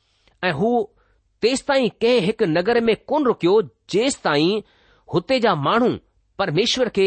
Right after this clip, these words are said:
اپنائي نه ڇڏيو هجي. سنت پولس وچن جو پرچار ڪندو هو ۽ پرچار ڪرڻ کان پوءِ ٻئي شهر ۾ هليو ويندو هو. هن ڏينهن کان پوءِ ڪنهن به ماڻهوءَ پوءِ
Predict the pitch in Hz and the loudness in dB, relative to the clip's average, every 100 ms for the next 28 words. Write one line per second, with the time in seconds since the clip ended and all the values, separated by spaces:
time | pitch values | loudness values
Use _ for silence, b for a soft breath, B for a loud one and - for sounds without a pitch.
0 | 190 156 - 170 175 175 - 95 123 190 | 0 -6 -4 -2 0 -2 -8 -6 -2 -2
1 | 165 123 95 104 95 - _ _ _ _ | -2 -2 -4 -6 -8 -10 _ _ _ _
2 | _ _ _ _ - 156 - 156 202 - | _ _ _ _ -4 -4 0 -2 0 -4
3 | - _ _ _ - 107 170 220 202 202 | -12 _ _ _ -10 -6 -2 -2 0 -2
4 | - 131 196 233 151 123 98 95 - _ | -2 -4 -4 -2 -2 -2 -4 -8 -12 _
5 | _ _ _ - 165 170 160 214 254 220 | _ _ _ -6 -4 -4 -4 -2 -2 -2
6 | 208 190 170 147 160 226 151 - _ _ | -2 -2 -2 -2 0 2 0 -6 _ _
7 | 180 247 277 - 185 143 135 190 - _ | -4 -2 0 0 0 2 0 0 -4 _
8 | _ 262 294 170 113 104 104 - _ _ | _ -2 0 2 0 -2 -6 -10 _ _
9 | _ _ b b b b b 196 262 240 | _ _ b b b b b 0 0 2
10 | 233 220 185 156 135 156 208 - _ _ | 0 2 -2 -2 0 2 0 -4 _ _
11 | - 214 277 233 190 135 160 220 160 98 | -6 -2 0 0 0 0 0 2 0 -2
12 | - _ _ _ _ _ 208 226 | -10 _ _ _ _ _ 2 4